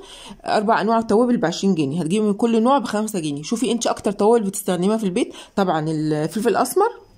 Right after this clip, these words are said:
آه، وممكن الكمون، ممكن تجيبي بابريكا، تجيبي شطة. شوفي أنت أربع توابل بتستخدميهم في الأسبوع، آه، هتجيبي منهم أربع،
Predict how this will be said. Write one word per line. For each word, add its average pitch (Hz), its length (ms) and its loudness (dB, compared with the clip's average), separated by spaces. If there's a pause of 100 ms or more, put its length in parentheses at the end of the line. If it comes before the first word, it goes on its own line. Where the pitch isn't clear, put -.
(880)
آه، 165 600 0
وممكن 196 440 0
الكمون، 208 480 2
ممكن 247 220 0
تجيبي 208 160 2
بابريكا، 220 500 0
تجيبي 196 280 -2
شطة. 226 340 -2
شوفي 262 220 -2
أنت 233 140 0
أربع 226 240 0
توابل 208 280 2
بتستخدميهم 196 760 0
في 226 80 -4
الأسبوع، 208 540 0 (680)
آه، 180 400 2
هتجيبي 196 420 0
منهم 233 320 4
أربع، 233 360 0